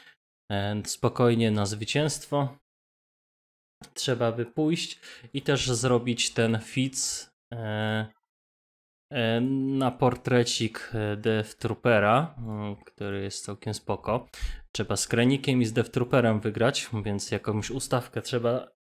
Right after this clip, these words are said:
zrobić. E, zerknę tylko najpierw, ile Malak ma speeda. Czy można grać Mirror? Dwieście osiemdziesiąt siedem.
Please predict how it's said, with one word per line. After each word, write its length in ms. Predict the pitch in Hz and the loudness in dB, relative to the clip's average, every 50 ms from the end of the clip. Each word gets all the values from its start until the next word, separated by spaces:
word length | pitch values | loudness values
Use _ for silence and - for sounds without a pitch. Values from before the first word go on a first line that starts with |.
| _ - | _ -4
zrobić. 720 | 131 123 120 123 120 113 107 120 143 170 - - - _ _ _ - - - - - - - _ _ _ _ _ 123 | -2 2 4 4 4 4 2 0 -4 -4 -6 -10 -10 _ _ _ -20 -20 -18 -18 -20 -20 -20 _ _ _ _ _ 0
E, 420 | 117 120 123 127 131 131 131 127 - - - - - - - | 2 4 4 4 4 4 4 4 4 4 4 4 2 0 -2
zerknę 400 | 120 110 147 170 170 - 190 175 | 0 0 0 0 0 0 -2 0
tylko 300 | 175 - 160 151 - 143 | 0 0 -4 -2 0 0
najpierw, 380 | 143 143 143 143 - 135 131 139 | 2 2 0 0 0 -2 0 0
ile 160 | 127 127 127 | 0 0 2
Malak 540 | 120 123 127 139 139 131 120 110 - - - | 2 2 2 4 4 4 4 2 2 0 -2
ma 120 | 113 107 | -2 -2
speeda. 840 | 101 - - _ - 123 117 107 107 107 107 110 123 135 143 139 - _ _ _ _ _ _ _ _ _ _ _ _ _ _ _ _ _ _ _ _ _ _ _ _ _ _ | -2 -4 -8 _ -4 -4 -2 0 0 2 2 2 0 0 -2 -6 -10 _ _ _ _ _ _ _ _ _ _ _ _ _ _ _ _ _ _ _ _ _ _ _ _ _ _
Czy 120 | - - 127 | -6 -4 -2
można 360 | 120 113 113 110 113 117 113 | 0 0 -2 0 0 -2 0
grać 300 | 107 113 110 104 - - | 2 2 0 0 2 2
Mirror? 400 | 127 120 120 117 123 123 123 131 | 2 2 4 4 2 2 2 0
Dwieście 580 | 123 123 113 117 117 113 110 - - - 123 117 | -4 -6 -6 -4 -2 -2 -2 -4 -6 -4 -4 -4
osiemdziesiąt 680 | 107 - - 117 110 107 - - - - 113 107 98 | -4 -4 -4 -4 -4 -4 -4 -8 -6 -4 -4 -4 -4
siedem. 840 | - - - - 131 127 123 120 123 127 127 131 127 127 127 123 | -6 -6 -4 -4 -2 -2 -2 -2 -2 -2 -2 0 0 0 0 -2